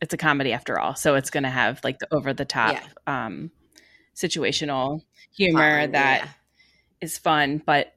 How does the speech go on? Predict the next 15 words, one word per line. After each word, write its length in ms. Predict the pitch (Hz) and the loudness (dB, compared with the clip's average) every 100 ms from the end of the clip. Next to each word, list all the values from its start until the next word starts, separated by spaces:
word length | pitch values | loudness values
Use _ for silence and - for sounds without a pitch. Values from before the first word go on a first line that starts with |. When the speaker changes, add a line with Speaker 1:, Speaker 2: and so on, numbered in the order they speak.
| _ - | _ -10
Speaker 1:
you, 300 | 165 151 147 | -8 -6 -2
we 140 | 160 | -2
can 120 | 151 | -2
all 120 | 143 135 | -2 -2
relate 280 | 139 131 | -2 -2
to 100 | - | -4
moments 540 | 147 143 139 170 202 220 | -6 -4 -4 -2 -2 0
of 140 | 208 | 2
that. 420 | 220 220 226 - - | 4 6 4 -2 -6
Um, 500 | 151 139 131 127 151 _ _ - | -4 -2 -2 -6 -10 _ _ -2
I 80 | |
think 320 | 156 170 156 - | 0 0 -2 -2
that, 320 | 156 135 - 170 | -2 -2 -4 -10
you 140 | |
know, 60 | 156 | -10